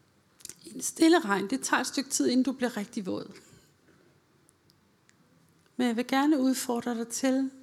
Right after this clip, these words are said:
at give dit hjerte og sige, "Jesus, jeg har sådan brug for din hvile. Hjælp mig derind."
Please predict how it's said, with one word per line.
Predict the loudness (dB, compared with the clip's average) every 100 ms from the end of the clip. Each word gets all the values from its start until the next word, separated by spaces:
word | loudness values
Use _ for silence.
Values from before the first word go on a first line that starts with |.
| -20 _ -12
at | -8 0
give | 0
dit | 0 -2
hjerte | 0 2 0 -2 -10 -18 _ _
og | -6
sige, | 0 2 4 2 0 -16 -20 -20 _ _ _ _ _ _ -4
"Jesus, | 2 2 2 -2 -4 -4
jeg |
har | -4 -2
sådan | 0 0 -2 -6 -6
brug | -4 -6
for | -6
din | -6 -4 -4
hvile. | -4 -4 -6 -8 -12 -20 _ _ -10
Hjælp | -2 0 0 -6
mig | -6 -6
derind." | -6 -6 -8